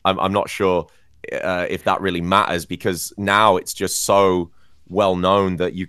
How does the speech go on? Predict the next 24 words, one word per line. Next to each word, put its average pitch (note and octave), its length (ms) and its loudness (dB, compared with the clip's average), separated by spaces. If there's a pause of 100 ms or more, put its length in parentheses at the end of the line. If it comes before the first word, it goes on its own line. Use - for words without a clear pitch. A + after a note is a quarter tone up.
you G2 120 -8
can - 140 -8
hear F#2 240 0
it F2 100 -2
in F2 140 -4
movies, G#2+ 800 0 (300)
T G2+ 220 -6
V. F#2 560 -4
I'm A2+ 140 -2
sure C#3+ 220 2
that G#2 140 4
everybody G2 420 2
will F2+ 160 -2
probably F2+ 580 -2 (140)
have F2 120 -16
heard G#2+ 300 0
it - 100 -10
before. F2+ 440 -6 (240)
The G#2 100 -8
song E3+ 240 4
is D#3 100 -2
called B2+ 220 0
Lovely A2 380 2
Day F#2+ 420 0